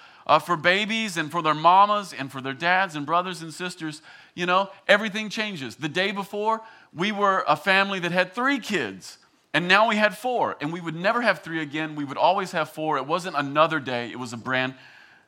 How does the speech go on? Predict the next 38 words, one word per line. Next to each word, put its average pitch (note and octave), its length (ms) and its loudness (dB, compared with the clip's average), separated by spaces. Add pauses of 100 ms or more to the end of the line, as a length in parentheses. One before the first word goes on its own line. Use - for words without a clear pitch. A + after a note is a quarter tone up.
(140)
new F#3+ 320 -2
day. B2+ 240 2
S-, - 240 -12
and D#3 160 0
then F3 120 -2
also, F3 360 4
suddenly, F3+ 380 -4
our D3+ 100 2
house D#3+ 260 -2
was A#2 140 -12
too G#2 120 -14
small. F2+ 380 -14 (720)
That A#2 80 2
was D3 100 2
another E3+ 300 4
thing B2+ 180 -4
that A2+ 80 -4
happened. G2 300 0 (400)
Like, D3+ 200 2
we F3+ 120 0
had F3 140 2
built F#3+ 200 2
our F#3+ 140 6
house G3 280 6
seven F3 340 -2
years F#3 200 -8
before. F#3 320 -4
We C#3+ 120 -2
built D#3+ 200 -6
our E3+ 80 -6
dream F3+ 300 -8
house B2+ 240 2
on C3+ 100 -2
our C#3 100 -2
dream D#3+ 280 -8
property, E3 400 -2
the A2 120 -10
thing D3 280 -8